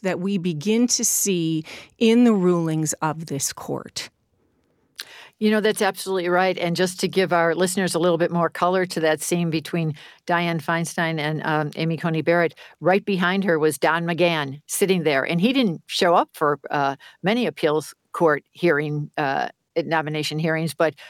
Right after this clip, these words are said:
Speaker 2: for her, he did.
Speaker 1: And he
Speaker 2: And
Speaker 1: was
Speaker 2: he
Speaker 1: no longer
Speaker 2: ha-
Speaker 1: in the administration at that point, correct?
Speaker 2: By the t-,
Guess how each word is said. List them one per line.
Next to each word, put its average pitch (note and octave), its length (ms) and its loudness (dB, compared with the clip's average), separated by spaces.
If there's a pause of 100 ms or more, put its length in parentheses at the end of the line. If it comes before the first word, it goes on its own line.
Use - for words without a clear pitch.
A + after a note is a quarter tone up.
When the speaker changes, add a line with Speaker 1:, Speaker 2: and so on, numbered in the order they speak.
(100)
Speaker 2:
for F3 140 2
her, G#3 360 2
he F#3 180 0
did. D3+ 480 2
Speaker 1:
And D#3 200 2
he D#3 40 2
Speaker 2:
And D#3+ 80 0
Speaker 1:
was E4 120 2
Speaker 2:
he C4 120 4
Speaker 1:
no C4 160 4
longer A#3+ 280 4
Speaker 2:
ha- A3+ 60 4
Speaker 1:
in A3 100 4
the G3+ 100 6
administration F3+ 640 2
at C#3+ 100 -4
that - 160 -6
point, - 300 -8
correct? F3+ 480 -6
Speaker 2:
By C#4 140 4
the B3+ 100 2
t-, C4+ 80 -4